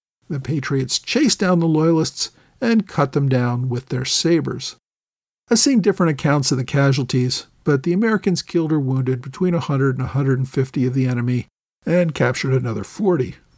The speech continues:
out of a total of about two hundred and sixty men. The Americans took no casualties. A few of the Loyalists who managed to escape made their way to Williams's plantation, about ten miles from the battle, where Loyalist forces had established an outpost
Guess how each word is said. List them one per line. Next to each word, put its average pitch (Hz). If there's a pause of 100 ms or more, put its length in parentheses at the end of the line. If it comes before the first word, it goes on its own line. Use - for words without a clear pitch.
(160)
out 147
of 156
a 135
total 131
of 117
about 127
two 160
hundred 131
and 120
sixty -
men. 123 (680)
The 165
Americans 185
took -
no 131
casualties. - (720)
A 156
few 262
of 220
the 190
Loyalists 160
who 139
managed 156
to 160
escape 131 (100)
made 170
their 180
way 135
to 127
Williams's 147
plantation, 123 (360)
about 214
ten 151
miles 127
from 123
the 120
battle, 147 (540)
where 202
Loyalist 220
forces 143
had 156
established 127
an 135
outpost 175